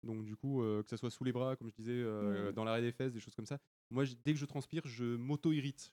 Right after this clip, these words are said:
Speaker 1: Je dois
Speaker 2: Mm.
Speaker 1: être, euh, allergique à ma propre transpiration ou un truc comme ça. Ben, bref, euh,
Speaker 2: Ça
Speaker 1: ça
Speaker 2: peut
Speaker 1: se
Speaker 2: être
Speaker 1: passe
Speaker 2: dans
Speaker 1: pas
Speaker 2: l'acidité, euh, de ta
Speaker 1: Peut-être.
Speaker 2: peau ou ta transpiration,
Speaker 1: Donc,
Speaker 2: ouais.
Speaker 1: du coup, j'ai, euh, j'ai besoin, euh, j'ai besoin vraiment de, de faire attention à, euh,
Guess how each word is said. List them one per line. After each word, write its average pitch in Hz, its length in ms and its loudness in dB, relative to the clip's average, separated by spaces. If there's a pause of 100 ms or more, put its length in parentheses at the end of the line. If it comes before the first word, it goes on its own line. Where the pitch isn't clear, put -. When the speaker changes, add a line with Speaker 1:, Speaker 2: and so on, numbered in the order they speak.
Speaker 1:
Je 113 100 0
dois 127 180 6
Speaker 2:
Mm. 131 40 6
Speaker 1:
être, 139 220 0
euh, 120 180 6
allergique 127 480 2
à 120 40 2
ma 113 120 0
propre 127 300 -4
transpiration 127 680 -4
ou 127 60 -2
un - 20 -6
truc - 160 -8
comme 120 120 0
ça. 135 180 2
Ben, 120 100 2
bref, 123 260 2
euh, 110 100 6
Speaker 2:
Ça 104 80 4
Speaker 1:
ça 214 60 6
Speaker 2:
peut - 40 2
Speaker 1:
se - 60 6
Speaker 2:
être 262 60 6
Speaker 1:
passe - 80 4
Speaker 2:
dans 254 80 4
Speaker 1:
pas 247 60 4
Speaker 2:
l'acidité, 220 800 0
euh, 220 140 4
de 202 120 0
ta 185 160 2
Speaker 1:
Peut-être. 180 160 4
Speaker 2:
peau 220 120 6
ou - 20 0
ta 202 160 -4
transpiration, 185 580 -8
Speaker 1:
Donc, 127 140 4
Speaker 2:
ouais. 120 60 0
Speaker 1:
du 120 100 0
coup, 165 160 2
j'ai, 120 320 4
euh, 110 240 4
j'ai 110 160 0
besoin, 131 480 2
euh, 113 260 2
j'ai 107 120 -2
besoin 127 240 0
vraiment 131 280 0
de, 110 460 2
de 107 80 0
faire 120 160 -2
attention 131 460 -4
à, 123 40 0
euh, 95 420 -2